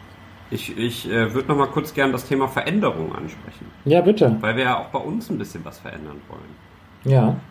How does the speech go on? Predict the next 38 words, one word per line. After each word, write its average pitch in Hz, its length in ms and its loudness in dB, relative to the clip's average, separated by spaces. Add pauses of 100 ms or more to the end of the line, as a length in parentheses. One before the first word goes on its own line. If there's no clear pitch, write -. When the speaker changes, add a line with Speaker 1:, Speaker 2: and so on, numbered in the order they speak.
(140)
Speaker 1:
Ähm, 113 600 0 (1500)
und 120 180 -2
zwar 131 440 2 (800)
ein 120 100 -2
bisschen, 143 560 0 (420)
bisschen - 260 2
breiter 107 600 0 (260)
auftreten, 90 420 -6 (400)
was - 140 -14
die - 80 -16
Podcasts - 560 -12
angeht, - 260 -18 (220)
würde 101 160 0
ich 98 80 -8
jetzt 85 180 -8
da 71 120 -8
sagen. 80 320 -12
Oder 139 200 4
ich 131 100 -4
hab 147 100 -2
jetzt 120 140 2
Speaker 2:
Aha. 117 100 2
Speaker 1:
mal 117 60 4
so 117 40 2
eine 107 120 0
Idee 143 480 0 (340)
in 120 100 -4
meinem 127 140 4
Speaker 2:
Ja, 170 140 6
Speaker 1:
Kopf, 175 80 0
die 196 60 8
Speaker 2:
bitte. 147 120 0
Speaker 1:
form-, 156 160 4
ich 127 140 -6
formuliere 180 360 2
das 214 160 -4
mal 175 140 -4
aus. 170 340 -8